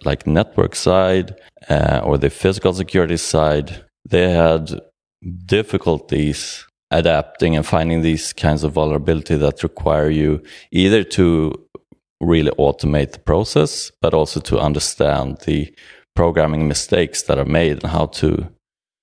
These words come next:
to detect, like, dom-based Javas-, JavaScript, cross-site scripting,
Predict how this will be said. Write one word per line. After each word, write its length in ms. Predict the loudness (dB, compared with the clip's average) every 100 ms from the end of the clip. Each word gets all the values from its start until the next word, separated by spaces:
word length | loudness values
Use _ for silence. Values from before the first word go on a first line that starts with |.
| _ -2
to 140 | 0
detect, 560 | 0 0 -2 -2 -8 -4
like, 280 | -4 -6 -14 -16 -16 -6
dom-based 640 | -2 -2 -2 -2 -4 -6 -2
Javas-, 380 | 0 -2 -6 -16 -20 -18 -8 -2
JavaScript, 800 | -2 -2 -2 -4 -6 -16 -16 -10
cross-site 300 | -4 -2 -2
scripting, 580 | 0 -2 0 -4 -4